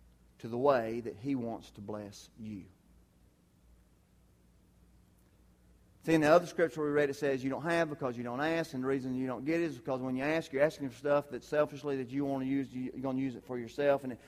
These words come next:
and I did, here's what I'm afraid happens a lot of times. Even in our prayers, even as we're asking God to bless us, oftentimes we are asking Him to bless us with the things that we're coveting. That's not gonna work. <laughs>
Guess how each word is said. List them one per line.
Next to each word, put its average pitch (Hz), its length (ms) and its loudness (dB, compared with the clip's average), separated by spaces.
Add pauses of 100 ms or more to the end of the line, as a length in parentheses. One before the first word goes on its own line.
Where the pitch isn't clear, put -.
(140)
and 143 80 4
I 151 80 4
did, 143 160 -2
here's 202 280 -2
what 170 140 2
I'm 143 120 4
afraid 131 260 -2
happens 143 340 -2
a 120 40 -6
lot 110 120 -2
of 110 60 -12
times. 117 240 -10 (320)
Even 214 280 0
in 175 120 -4
our 175 160 8
prayers, 170 640 4 (220)
even 208 300 0
as 160 240 0
we're 170 180 2
asking 180 560 2
God 170 360 6 (280)
to 151 80 -2
bless 151 460 6
us, 190 340 4 (200)
oftentimes 180 760 8
we 170 180 2
are 160 120 4
asking 185 540 6
Him 160 280 -2
to 151 100 -4
bless 185 360 8
us 170 160 -6
with 147 140 -4
the 151 60 -2
things 185 440 0
that 170 140 6
we're 202 120 4
coveting. 175 560 0 (2000)
That's 220 220 6
not 226 220 4
gonna 214 120 8
work. 226 540 8 (200)
<laughs> 196 100 2